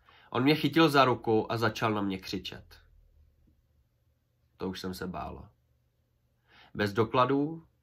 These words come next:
telefonu a za zády muži v úzké chodbě, co mě přivezli.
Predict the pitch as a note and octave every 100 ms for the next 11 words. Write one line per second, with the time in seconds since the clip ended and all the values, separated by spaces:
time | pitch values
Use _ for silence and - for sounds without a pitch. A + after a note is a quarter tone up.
0 | _ _ _ - A#2 A#2 A#2 B2 B2 A#2+
1 | - - _ _ _ _ - - - B2
2 | C#3 D3+ E3+ E3+ E3 C#3+ C#3+ D3+ E3 D3
3 | C#3 - D#3+ D3+ - C#3+ C3+ C#3+ C#3+ C#3
4 | C#3 C#3 B2+ A#2+ F#2 -